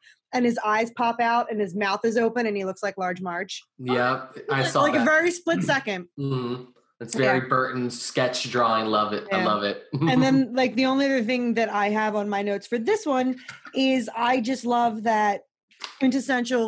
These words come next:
Speaker 1: Bertman black and white stripes, because at the end, Christina
Speaker 2: <laughs>
Speaker 1: Ricci comes out of the carriage.
Speaker 2: Oh, yeah.
Speaker 1: Now they're living large with all that Van Tassel money. You know,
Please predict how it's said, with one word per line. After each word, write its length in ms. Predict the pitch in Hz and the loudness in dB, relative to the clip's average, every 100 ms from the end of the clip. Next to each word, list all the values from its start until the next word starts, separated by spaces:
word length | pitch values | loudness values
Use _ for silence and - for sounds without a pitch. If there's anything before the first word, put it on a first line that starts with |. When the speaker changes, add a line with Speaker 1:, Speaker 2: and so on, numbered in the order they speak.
| 185 | -2
Speaker 1:
Bertman 520 | 220 233 226 220 214 | 0 0 -2 -6 -4
black 320 | 196 202 202 233 | -4 -2 -2 -4
and 120 | 226 | -4
white 240 | 214 226 | -4 -6
stripes, 680 | - 214 196 185 - - - _ _ _ - | -8 -6 -6 -6 -12 -18 -20 _ _ _ -2
because 220 | 233 240 | 0 0
at 100 | 233 | 0
the 140 | 233 | 2
end, 280 | 226 233 233 | 2 2 0
Christina 400 | 240 226 240 233 | 0 0 0 0
Speaker 2:
<laughs> 0 | |
Speaker 1:
Ricci 260 | 214 226 226 | 0 -2 -4
comes 220 | 240 220 | -4 0
out 120 | 220 | 0
of 60 | 214 | 0
the 60 | 190 | -2
carriage. 720 | 247 240 240 233 233 208 - _ _ | -2 0 2 2 0 -4 -14 _ _
Speaker 2:
Oh, 120 | - 254 | 0 4
yeah. 160 | 240 - | 4 2
Speaker 1:
Now 240 | 254 254 | 2 2
they're 280 | 214 285 320 | 4 4 6
living 360 | 285 294 302 | 4 4 4
large 480 | 294 277 277 277 269 | 4 4 4 2 2
with 140 | 247 240 | 0 2
all 200 | 247 254 | 2 2
that 240 | 247 233 | 2 0
Van 280 | 220 240 233 | 0 0 0
Tassel 460 | 233 240 247 269 254 | 0 0 0 0 2
money. 520 | 240 233 233 240 233 _ _ _ _ - | 2 0 0 -2 -6 _ _ _ _ -4
You 100 | 240 | 0
know, 320 | 233 226 | 2 0